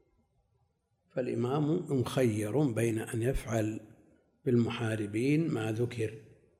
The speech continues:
في الآية، ومنهم من يرى أنها للتقسيم،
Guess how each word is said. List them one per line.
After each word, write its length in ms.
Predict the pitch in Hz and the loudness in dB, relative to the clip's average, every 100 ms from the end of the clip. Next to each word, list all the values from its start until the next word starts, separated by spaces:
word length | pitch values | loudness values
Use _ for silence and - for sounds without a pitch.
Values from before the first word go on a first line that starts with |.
| _ _ _ | _ _ _
في 120 | - | -8
الآية، 520 | 120 117 104 101 - _ _ _ _ _ _ _ _ _ _ _ _ _ _ _ _ _ _ _ _ | -8 -8 -10 -12 -20 _ _ _ _ _ _ _ _ _ _ _ _ _ _ _ _ _ _ _ _
ومنهم 440 | 139 120 151 131 131 | -8 0 2 4 4
من 180 | 120 127 | 6 6
يرى 340 | 147 143 120 | 6 4 2
أنها 460 | 120 131 135 135 117 | 2 2 2 0 2
للتقسيم، 1080 | 139 135 143 - - 139 131 107 - - | 0 0 -6 -4 -4 0 0 -2 -4 -14